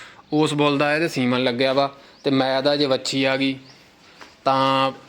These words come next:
ਬੱਚਾ ਪੂਰਾ ਸਿਰੇ ਦਾ ਪਾਊਗੀ ਤੇ ਪਿਓਰ ਪਾਊਗੀ ਬੱਚਾ। ਤੇ ਜੇ ਆਪਾਂ ਬਈ ਰੇਟ ਦੀ ਗੱਲ ਕਰੀਏ, ਤੇ ਰੇਟ ਕਿੰਨਾ ਰੱਖਿਆ ਇਹਦਾ?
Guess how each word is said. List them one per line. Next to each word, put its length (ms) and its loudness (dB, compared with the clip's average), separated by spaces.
ਬੱਚਾ 300 -2
ਪੂਰਾ 260 0
ਸਿਰੇ 280 0
ਦਾ 120 0
ਪਾਊਗੀ 380 -6
ਤੇ 80 -10
ਪਿਓਰ 320 0
ਪਾਊਗੀ 340 -4
ਬੱਚਾ। 300 -14
ਤੇ 540 2
ਜੇ 140 2
ਆਪਾਂ 200 2
ਬਈ 140 2
ਰੇਟ 200 4
ਦੀ 160 0
ਗੱਲ 160 2
ਕਰੀਏ, 320 0
ਤੇ 100 0
ਰੇਟ 180 2
ਕਿੰਨਾ 220 2
ਰੱਖਿਆ 260 0
ਇਹਦਾ? 160 0